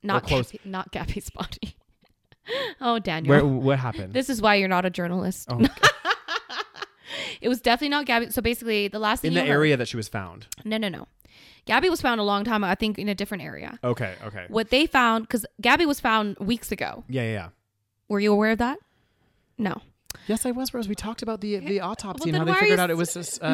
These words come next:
Speaker 1: um,
Speaker 2: no.
Speaker 1: death by
Speaker 2: So
Speaker 1: asphyxiation.
Speaker 2: Okay, so then I don't know how you got this one confused.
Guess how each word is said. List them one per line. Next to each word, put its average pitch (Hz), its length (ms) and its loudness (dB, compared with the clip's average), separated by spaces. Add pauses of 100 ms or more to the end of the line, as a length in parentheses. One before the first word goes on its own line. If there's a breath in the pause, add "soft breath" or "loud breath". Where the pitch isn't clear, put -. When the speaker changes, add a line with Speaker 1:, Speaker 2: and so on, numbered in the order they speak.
Speaker 1:
um, 269 60 0
Speaker 2:
no. 196 260 0
Speaker 1:
death - 140 2
by 247 200 2
Speaker 2:
So 240 80 2
Speaker 1:
asphyxiation. 180 960 -6
Speaker 2:
Okay, 208 460 0
so - 160 -8
then 233 340 -4 (360)
I 233 60 -8
don't 254 120 -6
know 262 80 -4
how 247 80 -2
you 240 120 -2
got 233 180 -6
this - 180 -8
one 202 100 -6
confused. - 580 -12